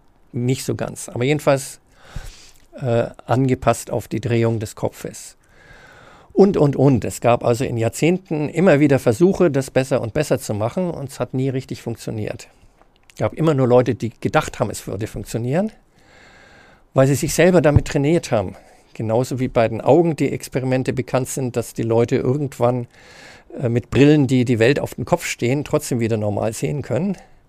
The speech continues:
So kann ich auch lernen mit fremden, H R T Fs heißen die,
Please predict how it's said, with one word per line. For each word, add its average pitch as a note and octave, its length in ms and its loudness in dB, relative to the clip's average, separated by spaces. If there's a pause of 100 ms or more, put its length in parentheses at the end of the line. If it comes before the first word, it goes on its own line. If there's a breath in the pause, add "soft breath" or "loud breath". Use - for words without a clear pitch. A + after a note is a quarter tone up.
So - 180 -10 (200)
kann B2+ 180 2
ich - 160 -6
auch C#3 240 2
lernen D3 300 4
mit C3+ 140 -6
fremden, D3 840 -4 (180)
H A#2 160 -2
R - 140 -8
T - 180 -10
Fs - 240 -6
heißen G#2+ 320 -6
die, E3 260 -2